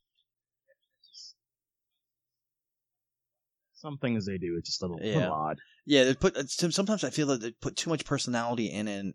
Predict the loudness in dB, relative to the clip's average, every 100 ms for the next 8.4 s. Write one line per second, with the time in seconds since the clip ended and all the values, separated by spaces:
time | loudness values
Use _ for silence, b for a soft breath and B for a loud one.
0 | -6 -6 -4 -4 -2 -2 0 0 2 0
1 | -2 -2 -2 -2 -2 -2 -4 -2 -4 0
2 | 0 0 0 0 -2 -6 -10 -16 4 8
3 | 10 10 8 6 4 6 8 8 6 4
4 | 6 6 6 4 6 6 4 2 6 6
5 | 4 -4 -12 -14 _ _ 8 8 8 4
6 | 6 4 6 4 6 8 8 8 2 2
7 | 4 4 2 -18 B B B B 8 8
8 | 6 2 2